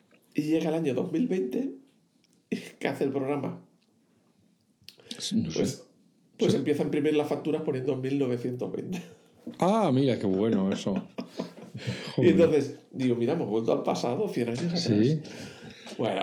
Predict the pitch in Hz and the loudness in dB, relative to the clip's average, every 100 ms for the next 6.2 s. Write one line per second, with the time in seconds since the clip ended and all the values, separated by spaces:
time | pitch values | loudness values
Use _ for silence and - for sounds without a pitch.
0 | - 117 117 117 117 123 120 127 147 156 | -2 0 2 2 0 0 0 0 0 0
1 | 120 107 101 110 139 110 90 104 107 117 | 0 0 0 -2 -4 -4 -4 -4 -4 -4
2 | 113 120 127 110 - - 98 101 - 107 | -4 -4 -4 -6 -10 -8 -6 -4 -4 -2
3 | 117 98 92 110 - 104 110 117 117 120 | -2 -4 -6 -8 -8 -8 -6 -4 -2 -2
4 | 120 117 127 135 131 - - _ - 160 | -4 -6 -6 -6 -8 -10 -14 _ -2 0
5 | 170 175 160 135 120 120 120 120 117 175 | 2 2 2 0 0 -2 -2 0 0 0
6 | 135 - | 0 -4